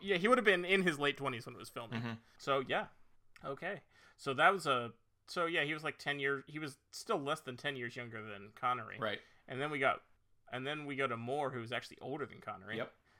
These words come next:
Speaker 2: And boy, did he look it eventually.
Speaker 1: Eventually, but in his early movies, he looked way younger.
Speaker 2: He did, yeah.
Speaker 1: Uh, <laughs> But, <laughs> but we talk about how Connery looked about ten years older than he should have, so.
Speaker 2: Well, wait till Diamonds Are Forever. Oof.
Speaker 1: <laughs> Oh,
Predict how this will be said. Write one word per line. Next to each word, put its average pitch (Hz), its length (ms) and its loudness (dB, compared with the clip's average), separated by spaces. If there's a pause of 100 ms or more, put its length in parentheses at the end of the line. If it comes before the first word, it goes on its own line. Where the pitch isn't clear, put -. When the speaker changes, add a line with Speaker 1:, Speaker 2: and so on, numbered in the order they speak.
(640)
Speaker 2:
And 98 140 -14
boy, 120 180 -4
did 123 120 -12
he 131 80 -6
look 135 220 -6
it 113 80 -6
eventually. 98 480 -10 (480)
Speaker 1:
Eventually, 170 720 2
but 127 160 -4
in 180 160 0
his 247 180 2
early 190 240 6
movies, 131 280 0
he 185 80 2
looked 151 160 2
way 131 180 2
younger. 123 320 0
Speaker 2:
He 143 60 2
did, 107 280 0
yeah. 120 140 8
Speaker 1:
Uh, 147 160 10
<laughs> - 20 -14 (1040)
But, 202 140 8 (200)
<laughs> 202 180 -6
but 269 140 10
we 262 100 4
talk 262 360 6
about 196 260 0
how 226 120 8
Connery 220 520 6
looked 175 260 0
about 170 340 4
ten 180 240 -4
years 160 260 4
older 147 200 2
than 131 140 -2
he 113 100 -10
should 135 240 -6
have, 117 160 -10
so. 131 300 -8 (500)
Speaker 2:
Well, 127 140 2
wait 139 160 2
till 139 100 0
Diamonds 127 320 0
Are 110 80 0
Forever. 113 460 -4 (300)
Oof. - 300 -10
Speaker 1:
<laughs> - 1000 -6
Oh, 240 340 6